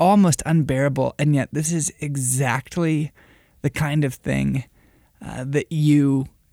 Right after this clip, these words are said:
do," where a buddy of mine was working on a writing project, and at the same time, he was in a season of his life where it was all about being heard,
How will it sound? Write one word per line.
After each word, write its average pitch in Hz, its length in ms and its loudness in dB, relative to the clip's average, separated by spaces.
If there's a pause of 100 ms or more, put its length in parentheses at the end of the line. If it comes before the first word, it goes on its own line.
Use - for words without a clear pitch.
(140)
do," 139 560 0
where 123 540 -4 (100)
a 143 140 0
buddy 135 320 0
of 131 100 -2
mine 127 540 -2 (580)
was 123 720 0
working 139 380 0
on 110 60 -2
a 120 60 -2
writing 151 340 2
project, 139 720 0
and 120 320 -2 (720)
at 135 160 -4
the 127 40 -2
same 151 300 2
time, 180 380 2
he 135 100 2
was 135 140 2
in 131 100 2
a 107 200 -4 (560)
season 135 760 2 (760)
of 147 140 -4
his 131 180 -2
life 135 420 -2
where 131 100 -2
it - 80 -2
was 131 140 -2
all 139 240 -2
about 123 500 -4
being 151 260 4
heard, - 540 0